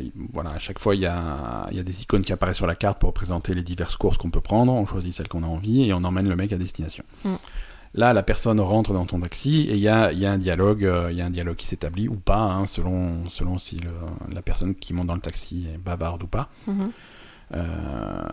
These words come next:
Speaker 1: et suite à ça, on va, on va, on va découvrir les histoires de ces gens, euh, de, de, de ces gens qu'on croise, et on va aussi ré-, récolter des indices,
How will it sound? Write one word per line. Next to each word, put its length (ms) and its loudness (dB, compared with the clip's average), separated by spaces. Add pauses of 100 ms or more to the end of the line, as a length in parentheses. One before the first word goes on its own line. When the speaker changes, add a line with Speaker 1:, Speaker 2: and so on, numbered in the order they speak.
(320)
Speaker 1:
et 340 6
suite 320 2
à 80 6
ça, 220 6
on 60 8
va, 420 4
on 60 -2
va, 220 -2
on 60 -4
va 80 0
découvrir 400 2
les 220 -2
histoires 360 4
de 120 0
ces 180 -4
gens, 400 4
euh, 200 -2 (460)
de, 180 -4
de, 240 -4
de 160 -6
ces 180 -6
gens 120 -2
qu'on 180 -4
croise, 440 6
et 140 2
on 100 0
va 140 0
aussi 420 2
ré-, 300 2
récolter 340 -2
des 220 0
indices, 420 -2